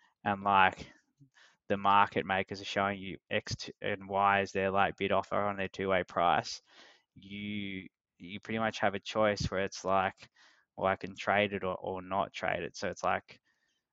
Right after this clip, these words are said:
maybe, am I slightly overpaying for an option? Like, maybe, but, like, do I think I still have an edge in it? Like,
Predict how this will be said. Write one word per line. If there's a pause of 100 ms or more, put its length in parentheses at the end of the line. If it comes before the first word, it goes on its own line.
(120)
maybe,
am
I
slightly
overpaying
for
an
option?
Like, (200)
maybe,
but,
like,
do
I
think
I
still
have
an
edge
in
it?
Like,